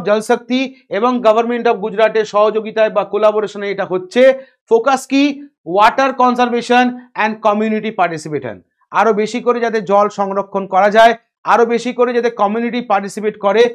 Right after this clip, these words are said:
সেটাই বলতে পারো এর অন্যতম উদ্দেশ্য। এই উদ্যোগের আন্ডারে কি না, প্রায় চব্বিশ হাজার আটশো রেন ওয়াটার হারভেস্টিং স্ট্রাকচার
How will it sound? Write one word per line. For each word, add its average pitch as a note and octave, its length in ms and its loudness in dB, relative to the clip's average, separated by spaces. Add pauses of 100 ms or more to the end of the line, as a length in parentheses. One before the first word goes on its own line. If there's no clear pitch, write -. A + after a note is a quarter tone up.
(200)
সেটাই G#3+ 300 -2
বলতে G3 240 -4
পারো G#3 160 4 (180)
এর G3+ 80 -4 (120)
অন্যতম F3+ 340 -6 (280)
উদ্দেশ্য। C3 360 -10 (640)
এই B3+ 200 4 (260)
উদ্যোগের A#3+ 380 2 (140)
আন্ডারে G#3 360 2 (340)
কি B3+ 180 -4
না, A3 80 2 (320)
প্রায় G#3 260 4 (380)
চব্বিশ A3+ 480 -2 (100)
হাজার B3 240 4 (240)
আটশো A3 320 0 (180)
রেন A3+ 260 4
ওয়াটার A#3+ 300 2 (100)
হারভেস্টিং A3 520 0 (120)
স্ট্রাকচার G#3 520 2